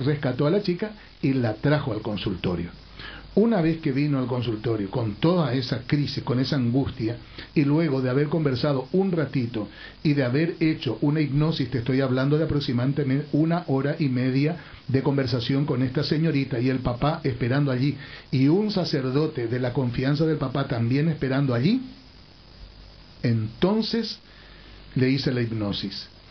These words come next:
En la hipnosis salieron muchas cosas de sus problemas personales, porque generalmente estas son pro-, personas que tienen muchos problemas personales y somatizan de alguna forma o se dislocan en sus personalidades o hacen estas reacciones de conversión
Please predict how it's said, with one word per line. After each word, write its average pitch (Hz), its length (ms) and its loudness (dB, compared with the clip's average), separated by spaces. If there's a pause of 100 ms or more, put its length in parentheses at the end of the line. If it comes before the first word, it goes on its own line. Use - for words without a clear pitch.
(160)
En 156 100 2
la 156 60 2
hipnosis 185 400 2
salieron 160 340 2
muchas 226 300 0
cosas 196 500 -2
de 135 140 0
sus - 160 0
problemas 147 420 0
personales, 143 520 0
porque 147 240 0
generalmente 156 580 0
estas 147 220 -2
son 151 160 0
pro-, 143 220 0
personas 135 540 0
que 131 100 -2
tienen 135 240 0
muchos 180 280 2
problemas 127 500 0 (300)
personales 139 640 2
y 143 80 0
somatizan 147 640 0
de 135 60 2
alguna 139 260 2
forma 135 420 -2
o 139 80 0
se 139 220 -2 (420)
dislocan 147 1000 0
en 135 180 0
sus 135 180 0
personalidades 143 800 0
o 135 100 0
hacen 139 240 0
estas 135 240 -2
reacciones 147 480 0
de 147 120 0
conversión 147 720 0